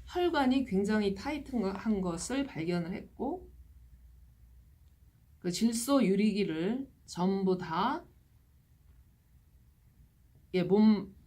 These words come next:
바깥으로 배출시키는 그런 치료를 했습니다. 유리기라는 것은 발암 물질입니다. 그, 어,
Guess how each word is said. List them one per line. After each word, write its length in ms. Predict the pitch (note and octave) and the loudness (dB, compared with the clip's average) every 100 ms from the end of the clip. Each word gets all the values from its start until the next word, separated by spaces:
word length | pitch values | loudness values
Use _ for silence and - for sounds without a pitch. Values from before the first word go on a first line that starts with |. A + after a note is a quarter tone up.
| - | -20
바깥으로 800 | - F3 B3+ C#4 C4+ B3+ E3 F#3+ | -12 -6 -2 -2 -2 -2 0 -2
배출시키는 1040 | G3 F3 F#3 A#3+ A#3+ - - F#3 F3 A#3 B3+ | -4 -8 -6 -6 -6 -6 -6 -4 -2 -2 -4
그런 340 | F3 E3+ F#3+ | -6 -4 -4
치료를 420 | A3 - A#3 F3 | -6 -6 -6 -6
했습니다. 640 | G3 - G#3+ - - D#3 - - - - - - - _ _ _ - - - - - - _ _ _ _ - _ _ - - - - - _ - _ _ - | -8 -8 -10 -10 -10 -14 -18 -20 -20 -20 -20 -20 -20 _ _ _ -20 -20 -20 -20 -20 -20 _ _ _ _ -20 _ _ -20 -20 -20 -20 -20 _ -20 _ _ -8
유리기라는 840 | F#3 A3+ B3+ C#4+ B3 A#3 G3 F#3+ E3 | 0 4 4 2 2 2 2 2 0
것은 340 | E3 G3+ C4+ | -4 -4 -6
발암 420 | - - F3 B3 | -6 -2 2 2
물질입니다. 880 | C#4+ B3 E3 D3+ D3+ G3+ - F3+ F3+ - _ - - _ - _ _ - _ - _ _ _ _ _ _ _ _ _ - F#3 F3 D3+ | 0 -4 -6 -6 -6 -6 -8 -10 -12 -18 _ -20 -20 _ -20 _ _ -20 _ -20 _ _ _ _ _ _ _ _ _ -6 -2 -2 -4
그, 420 | F3 D#3 C#3 - | -6 -6 -6 -8
어, 280 | D#3+ C#3+ C#3 | -10 -8 -8